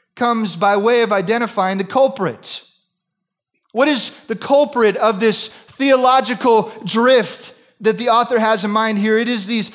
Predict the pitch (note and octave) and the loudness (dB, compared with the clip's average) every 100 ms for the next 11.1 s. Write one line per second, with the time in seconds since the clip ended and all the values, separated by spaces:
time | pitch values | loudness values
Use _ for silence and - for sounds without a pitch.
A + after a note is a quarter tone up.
0 | - - - - B3 C4+ C#4+ C#4 A3+ A#3 | -16 -8 -6 -2 0 2 2 2 0 -2
1 | G#3 F#3 A#3 C4 - - C#4+ C#4 - G#3 | -2 0 0 0 -2 -4 -2 -2 -2 -4
2 | F#3 A3+ - - - C4 C4+ C4 - - | -4 -4 -6 -12 -2 0 0 -2 -4 -2
3 | D#4 - A3 F3 E3 A3 A3+ - - - | 0 0 -2 -2 -2 -2 -2 -6 -12 -20
4 | - - D4+ C#4+ - B3+ D4+ C#4 B3 A#3+ | -10 -2 -2 -2 -6 -6 -4 -4 -2 0
5 | C#4 B3+ A3 A#3 G#3+ F#3 A#3 G3+ - B3+ | 0 -2 -4 -4 -2 -4 -8 -8 -2 0
6 | D4+ D4+ A#3 - G#3 F#3+ F#3 F#3+ G3 F#3 | 0 0 -6 -6 -6 -6 -6 -8 -8 -8
7 | - - - A3 F#3 G3 B3 C4+ C4+ A#3+ | -12 -16 -12 -4 -2 0 2 2 0 -4
8 | G#3+ - C4 C4 A3 G#3 - - - C#4+ | -6 -4 -2 0 0 -4 -8 -16 -2 0
9 | D#4 D4+ C#4 - - B3 B3 - C4 B3 | 2 2 2 0 -4 -2 -4 -4 -2 0
10 | A#3+ - A3+ F3+ B3+ C#4+ C4+ A3 F#3+ C3+ | -2 -2 -2 2 4 4 4 2 -2 -6